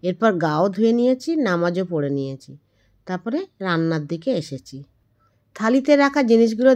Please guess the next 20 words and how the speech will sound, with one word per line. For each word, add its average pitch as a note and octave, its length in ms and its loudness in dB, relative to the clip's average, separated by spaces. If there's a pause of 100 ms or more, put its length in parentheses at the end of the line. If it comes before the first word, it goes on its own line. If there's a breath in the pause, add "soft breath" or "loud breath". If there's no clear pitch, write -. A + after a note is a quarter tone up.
দেখেই B3+ 260 2 (100)
আপনারা A3+ 280 -2 (120)
ধরে F#3 240 0
নিয়েছেন A3 300 -2 (100)
আমি G3 220 -2
আজ A3+ 100 -6 (100)
কী A3+ 120 -2
রাঁধব। D#3 340 -4 (920)
কমন B3 300 4 (100)
একটা C4+ 220 -6
রান্না, G3+ 440 -2 (460)
সবাই G#3 400 -2
পারে। C#3 220 -4 (1200)
তেলাপিয়া F#3 540 -2 (160)
মাছ D#4+ 220 -2 (300)
দিয়ে B3+ 180 0 (160)
ডাঁটা E3+ 320 -4 (100)
দিয়ে A#3 160 0 (180)
আলু D#3+ 180 -2 (100)
দিয়ে B3 140 -2